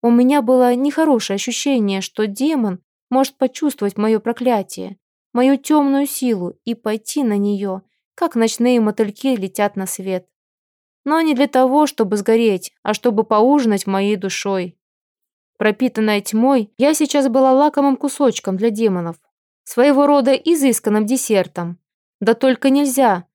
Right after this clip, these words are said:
чтобы в лапы демонов попала сила, сосудом для которой я случайно оказалась.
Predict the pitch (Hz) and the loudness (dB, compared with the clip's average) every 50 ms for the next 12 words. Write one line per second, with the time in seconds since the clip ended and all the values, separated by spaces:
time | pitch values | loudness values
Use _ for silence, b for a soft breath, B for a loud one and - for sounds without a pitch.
0 | _ _ - - - 220 208 233 233 208 208 226 262 269 269 196 190 185 185 262 | _ _ -16 -4 -2 0 2 2 2 2 2 2 2 0 0 -2 -6 -2 0 0
1 | 302 269 214 196 196 185 - - 320 - - 254 247 240 233 233 226 - - - | 0 0 0 -2 -2 -6 -2 -4 -4 -2 0 0 2 2 2 0 -2 -4 -6 -4
2 | 254 233 214 185 180 185 180 180 _ _ _ _ _ _ - 214 214 - 233 233 | -4 -2 -2 -4 -6 -8 -10 -14 _ _ _ _ _ _ -4 -4 -2 -2 -2 0
3 | 208 220 214 214 214 208 - 202 196 - - 294 302 254 214 185 196 208 202 - | 2 2 2 2 0 0 0 -2 -2 0 -2 0 0 0 0 -2 -4 -6 -4 -4
4 | 208 202 - - 277 277 254 233 214 214 - 220 196 208 208 196 185 175 180 180 | -6 -6 -2 0 0 2 2 0 -2 -2 -6 -8 -4 0 0 0 0 -2 -6 -12
5 | - - _ | -14 -20 _